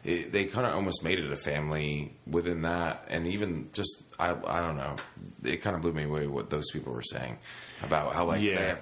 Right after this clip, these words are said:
Speaker 1: this doesn't happen. The, you don't see two brothers even getting along that well
Speaker 2: Yeah.
Speaker 1: to, like, it's, it was cool. I thought it was a good, good, cool insight. Uh,
Speaker 2: Yeah,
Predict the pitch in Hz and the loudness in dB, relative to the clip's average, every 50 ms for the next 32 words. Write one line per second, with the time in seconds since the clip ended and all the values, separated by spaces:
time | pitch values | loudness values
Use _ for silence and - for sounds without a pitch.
0 | - - - - 120 117 - - - - 117 107 104 104 95 65 - - 92 87 | -6 -6 -2 0 2 2 2 2 0 0 0 0 0 -2 -4 -6 -4 -2 0 0
1 | 85 - 80 76 76 76 71 - - - - - - - - - - - - - | 0 0 -2 -4 -2 -4 -6 -8 -10 -18 -20 -20 -18 -18 -18 -18 -18 -20 -20 -20
2 | - - - 85 85 85 82 85 90 104 104 92 - - - - - - 107 101 | -14 -6 -2 -2 0 0 0 0 0 0 0 0 0 0 0 2 2 2 2 2
3 | 98 95 95 90 90 85 - - - - 90 92 87 - 82 85 92 90 87 82 | 0 0 0 0 -2 -2 -4 -6 -4 -2 -2 -2 0 2 2 2 2 2 2 0
4 | 78 76 76 82 85 76 76 76 73 85 85 80 78 76 71 78 87 98 101 95 | 0 0 0 0 0 0 0 0 0 0 0 0 0 0 0 2 2 2 2 0
5 | 92 87 85 - - 110 110 117 117 104 98 90 87 82 87 82 78 78 78 78 | 0 0 2 2 4 4 4 4 4 4 2 2 0 -2 -2 0 0 0 2 0
6 | 76 73 - - - - - - - - - - - - - - - - - - | 0 -2 -6 -10 -14 -16 -18 -18 -20 -20 -20 -20 -20 -20 -20 -20 -20 -20 -20 -18
7 | - - - - - - - - - 76 73 76 92 113 113 - - - 120 135 | -16 -16 -16 -18 -16 -12 -8 -4 -2 0 0 2 2 2 2 0 2 2 4 4
8 | 127 101 - - - - 139 143 127 110 - - 117 127 - - - - - - | 4 2 0 0 2 4 4 4 4 2 0 2 2 2 2 0 -8 -10 -10 -8
9 | - - - - - 127 123 104 - 113 123 123 - - 80 78 76 69 - - | -8 -8 -6 -2 0 2 2 2 2 2 2 2 2 4 2 2 2 0 -4 -6
10 | - - - 73 67 50 - - - - 110 107 117 117 104 90 80 | -4 -2 0 0 0 0 -2 -6 -2 2 4 4 4 4 4 2 -2